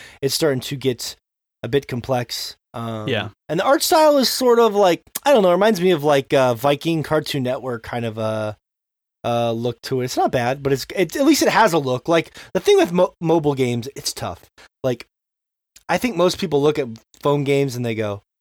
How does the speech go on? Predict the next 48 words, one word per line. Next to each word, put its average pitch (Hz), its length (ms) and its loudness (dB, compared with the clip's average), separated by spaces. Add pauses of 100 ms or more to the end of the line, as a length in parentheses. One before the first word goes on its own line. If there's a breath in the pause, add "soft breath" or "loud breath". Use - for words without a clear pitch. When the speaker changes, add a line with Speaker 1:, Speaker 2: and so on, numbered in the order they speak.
(120)
Speaker 1:
"Yeah, 92 280 -8
this 123 180 -6
game 147 180 0
looks 131 180 -4
like 117 120 -8
a 113 40 -8
phone 113 280 -6
game," 107 240 -10
and 113 120 -6
it's 127 200 -8
kind 180 180 -2
of 139 60 -6
a 135 40 -6
turnoff, 104 480 -8
right? 110 220 -12 (460 loud breath)
And 226 100 2
it's 240 140 -4
not 311 120 4
bad. 208 220 2
I 147 60 4
don't 233 180 2
feel 247 160 0
that 156 140 2
way 135 120 4
about 123 200 -2
this 120 180 -8
game, 123 280 -4
but 123 220 -4 (480)
there's 165 220 0
definitely 302 380 2
a 190 100 6
look 165 240 0
to 151 140 -4
phone 160 320 2
games, 101 420 -8
right? 147 260 2
And 147 120 -2
it's 151 100 -4
kinda 240 220 0
hard 190 200 4
for - 100 -12
them 147 180 -2
to - 100 -12
distinguish 131 480 -2
themselves, 107 580 -8
I 117 120 -8
think, 110 240 -10
sometimes. 101 640 -10